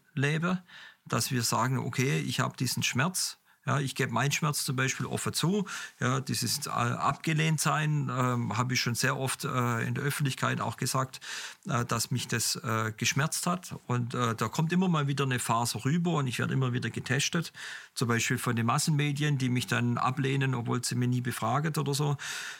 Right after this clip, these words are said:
Da sehe ich dann, das ist eine Stufe höher gewandert als das Ganze.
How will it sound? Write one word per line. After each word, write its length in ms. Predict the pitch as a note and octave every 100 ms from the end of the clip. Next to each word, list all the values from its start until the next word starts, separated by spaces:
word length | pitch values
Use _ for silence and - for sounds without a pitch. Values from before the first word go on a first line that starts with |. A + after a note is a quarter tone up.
| -
Da 160 | A#2
sehe 200 | - B2+
ich 100 | B2+
dann, 160 | B2+ A#2+
das 120 | A#2
ist 120 | B2+
eine 100 | B2
Stufe 540 | - C3+ B2+ B2+ A#2 F#2+ - _
höher 240 | B2+ C3+ D3+
gewandert 480 | E3 D3 D3+ D3+
als 160 | C#3 C#3
das 140 | C3+
Ganze. 400 | C3+ C3+ C#3 C#3+